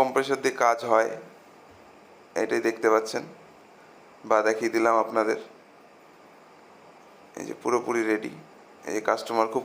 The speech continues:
খুশি। আমি পুরোনো কম্প্রেসার, কারণ কম্প্রেসারেরও প্রচুর দাম ছিল, এই যে জল ফল বা বরফ টরফ হয়ে গেছে।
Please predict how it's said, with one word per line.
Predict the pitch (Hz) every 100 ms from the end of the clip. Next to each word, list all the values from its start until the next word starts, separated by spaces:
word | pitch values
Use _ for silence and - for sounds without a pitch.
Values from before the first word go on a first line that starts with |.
| -
খুশি। | 127 123 131 160 - - - - - - - - - - - - -
আমি | 113 107 104 104 -
পুরোনো | 117 113 110 110
কম্প্রেসার, | 107 110 110 -
কারণ | 127 117 113 - 113 127
কম্প্রেসারেরও | 123 120 123 123 123
প্রচুর | 127 123 117 113
দাম | 113 113
ছিল, | 117 113 - - - - - - - - -
এই | 113
যে | 123 123
জল | 107 104
ফল | 113 104 104 - - - -
বা | 110 104 101
বরফ | 107 107 -
টরফ | 113 113 117
হয়ে | 110
গেছে। | 107 -